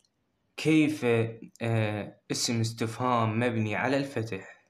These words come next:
خل أتذكر الملاحظة. والله هذاك واحد ما أدري مين طلع باليوتيوب قال: "بس ذن الإعرابيين نعرب في خبر، ورا نعرب حسب ما هو". زين، كيف شنو للحال؟ اسم استفهام مبني على الفتح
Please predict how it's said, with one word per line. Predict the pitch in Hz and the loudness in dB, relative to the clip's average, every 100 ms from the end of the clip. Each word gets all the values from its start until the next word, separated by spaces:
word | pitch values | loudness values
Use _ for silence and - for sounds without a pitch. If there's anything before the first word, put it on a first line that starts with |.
| _ _ _ _ _ _ _ | _ _ _ _ _ _ _
خل | - 113 | -2 0
أتذكر | 117 117 131 135 | 0 -2 -2 0
الملاحظة. | 123 123 131 135 135 123 113 | 0 0 2 2 2 2 2
والله | 98 120 123 | 2 4 4
هذاك | 127 - | 4 4
واحد | 135 139 123 | 6 6 4
ما | 131 | 0
أدري | 139 | 2
مين | 131 120 | 0 0
طلع | 127 120 | 2 4
باليوتيوب | 117 135 131 - 117 113 | 4 4 2 2 -2 4
قال: | 123 120 - - - | 6 4 0 -10 -4
"بس | 135 | -4
ذن | 131 135 | 0 2
الإعرابيين | 127 120 131 127 131 139 139 - - | 4 4 4 4 4 2 0 -8 0
نعرب | 139 123 123 | 2 2 0
في | - 117 - | -2 -8 -4
خبر، | - 127 131 113 - - _ - | 0 4 4 4 0 -14 _ -6
ورا | 123 131 135 135 135 - - | 2 6 8 8 6 4 0
نعرب | 131 117 135 135 - | 2 4 4 2 0
حسب | - 135 - 123 | -2 0 0 2
ما | 131 | 4
هو". | 127 131 131 120 104 - - - - _ - | 4 4 4 4 2 0 -14 -20 -20 _ -8
زين، | 117 127 | 0 0
كيف | 127 143 139 139 | 2 2 4 0
شنو | - 147 147 | 0 2 2
للحال؟ | 135 131 - 131 120 113 110 - - | 2 2 4 6 6 4 -2 -12 -10
اسم | 117 123 | -6 -2
استفهام | 117 113 113 131 117 120 | -4 -4 -2 2 2 2
مبني | 123 120 110 | 2 0 2
على | 120 120 | 2 2
الفتح | 110 127 - | -2 -6 -6